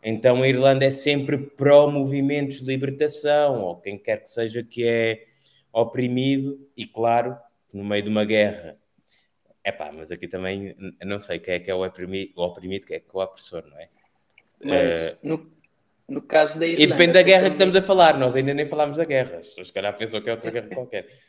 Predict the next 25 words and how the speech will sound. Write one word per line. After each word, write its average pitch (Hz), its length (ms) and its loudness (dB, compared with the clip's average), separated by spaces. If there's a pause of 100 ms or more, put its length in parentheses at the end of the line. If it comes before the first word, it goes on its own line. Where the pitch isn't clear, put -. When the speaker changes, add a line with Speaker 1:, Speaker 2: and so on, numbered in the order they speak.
(1200)
Speaker 2:
E 139 120 -8
no 147 140 -10
caso 147 400 -6 (140)
da 147 180 -4
Irlanda, 147 720 -6
<clears throat> - 1400 -10
também 151 380 -4
tem 175 140 -8
o 170 80 -12
caso 139 300 -6
deles 143 360 -10 (120)
terem 143 260 -8
tido 135 280 -10
uma 135 140 -12
guerra 131 300 -6
civil. 127 500 -12 (1500)
Portanto, - 260 -6
Speaker 1:
E - 40 -4
Speaker 2:
ele 98 80 -4
Speaker 1:
dividiram 110 300 0
o 104 40 0
Speaker 2:
também 110 160 0
Speaker 1:
país. 135 260 0
Speaker 2:
tem, - 200 -20 (640)
exatamente. 135 540 -8